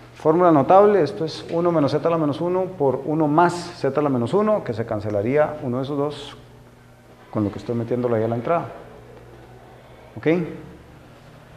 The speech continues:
Aquí lo tenemos otra vez. Esto es la transformada z del escalón. Eso es lo que tengo multiplicando al x de z. Ese uno entre z a la menos dos se cancela y ahora me queda otra vez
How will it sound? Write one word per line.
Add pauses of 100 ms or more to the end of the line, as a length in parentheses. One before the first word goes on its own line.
(920)
Aquí
lo
tenemos
otra
vez.
Esto
es (400)
la
transformada
z
del
escalón. (800)
Eso
es
lo
que
tengo (140)
multiplicando
al
x
de
z. (1900)
Ese
uno
entre
z
a
la
menos
dos
se
cancela
y
ahora
me
queda
otra
vez